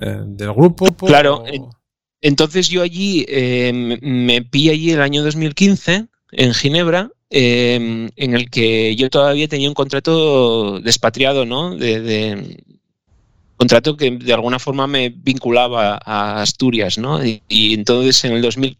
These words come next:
Speaker 2: quince, pues, eh, dicen, eh, "Oye, que tú te pasas a", bueno, pues el, eh, se produce el spin-off de, de Dupont y Chemours, ¿no? Es una, una escisión, somos dos empresas independientes y yo como estaba apoyando al, al nego-, a uno de los negocios que se,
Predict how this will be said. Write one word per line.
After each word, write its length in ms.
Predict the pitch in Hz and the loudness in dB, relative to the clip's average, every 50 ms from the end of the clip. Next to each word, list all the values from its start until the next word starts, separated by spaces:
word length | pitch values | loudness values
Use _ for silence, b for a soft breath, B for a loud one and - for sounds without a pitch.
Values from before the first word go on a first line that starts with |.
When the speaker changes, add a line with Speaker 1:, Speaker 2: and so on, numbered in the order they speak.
| _ _ | _ _
Speaker 2:
quince, 240 | - - 165 156 147 160 156 - | -4 -4 -4 -2 -2 -6 -6 -2
pues, 320 | - 131 117 117 - - 120 | 0 2 2 4 2 0 0
eh, 360 | 107 - - 104 107 101 101 B B B B B B B B B B B B B B _ _ _ _ | -4 -6 -6 -4 -4 -4 -4 B B B B B B B B B B B B B B _ _ _ _
dicen, 500 | - 135 127 - - - 131 117 113 117 117 | 4 4 4 4 2 2 4 4 4 2 0
eh, 960 | 113 110 107 110 110 113 110 110 104 104 104 101 101 104 104 101 98 104 104 113 | 0 0 0 0 0 0 0 0 0 0 0 0 -2 0 0 0 0 0 0 0
"Oye, 320 | 127 139 156 160 160 - | 0 0 0 0 -2 -2
que 100 | - 113 | -4 -6
tú 160 | 110 - 127 | -4 -2 0
te 140 | 127 135 127 | 0 0 0
pasas 420 | - 135 127 - 165 156 - - | 0 -2 -2 -2 -2 -4 -2 0
a", 540 | 139 127 120 120 117 113 110 110 101 101 101 104 | 2 2 2 2 0 -2 -4 -4 -6 -6 -8 -8
bueno, 300 | 113 120 135 139 127 123 | -10 -10 -10 -10 -12 -12
pues 220 | - - - - | -4 -2 -2 -2
el, 140 | 107 107 110 | 0 -4 -4
eh, 260 | 110 113 117 117 113 113 | -4 -4 -6 -10 -12 -6
se 180 | 113 - - 113 | -2 -2 -2 -2
produce 420 | - - - 113 113 117 - 123 | -2 -2 2 2 4 4 4 2
el 80 | 120 120 | 2 2
spin-off 420 | 113 120 - 127 127 135 135 127 | 0 0 0 0 0 0 -2 -2
de, 320 | 131 127 123 123 120 120 123 | -2 -2 0 0 -2 -4 -2
de 500 | 123 127 123 123 127 123 123 123 123 120 - - 101 - | -2 -2 0 0 0 -2 -2 -4 -8 -12 -18 -20 -20 -14
Dupont 320 | - 120 - - 139 135 | -12 -6 -2 0 0 0
y 80 | 135 123 | 0 -2
Chemours, 460 | - 147 143 160 185 202 214 208 - | -2 -2 0 2 2 2 2 0 -2
¿no? 240 | 202 160 175 226 226 | -2 -2 -2 -2 -2
Es 180 | 160 117 - - | -2 -2 -2 -2
una, 540 | 113 113 110 113 113 113 113 113 117 - - | -2 0 0 0 0 0 -2 -2 -4 -4 -2
una 160 | 123 127 123 | 0 0 2
escisión, 540 | 123 - - - - - 190 190 208 233 233 | 2 0 2 2 2 2 2 0 0 -2 -4
somos 300 | - - 107 110 110 107 | -6 -6 -6 -6 -6 -6
dos 160 | 113 107 - | -4 -4 -4
empresas 560 | 120 117 - _ _ - 120 110 120 120 117 127 | -6 -6 -8 _ _ -4 -2 -2 -2 -4 -6 -6
independientes 720 | 131 131 131 131 - 139 147 160 165 175 - 196 190 - | -4 -4 -2 0 0 0 0 0 -2 0 0 2 2 2
y 140 | - 107 104 | 2 0 0
yo 120 | 113 120 113 | 0 -2 0
como 220 | 123 117 113 110 | 0 -2 0 0
estaba 340 | - - - 110 113 117 110 | 0 2 2 2 2 2 0
apoyando 460 | 110 - - 117 123 127 127 120 110 | -2 -2 0 0 0 0 -2 -2 -2
al, 160 | 104 101 98 98 | -2 -2 -2 -2
al 140 | 104 107 110 | -4 -4 -4
nego-, 240 | 117 107 - - - | -2 -4 -4 -4 -4
a 80 | 113 | -4
uno 140 | 113 120 120 | -2 0 0
de 80 | 120 117 | 0 0
los 120 | 117 117 | 0 -2
negocios 380 | 123 120 127 123 - 110 101 - | -2 -2 -2 -2 -2 -6 -8 -6
que 120 | - 110 | -4 -2
se, 320 | - - 104 104 104 101 | 0 0 2 0 -2 -2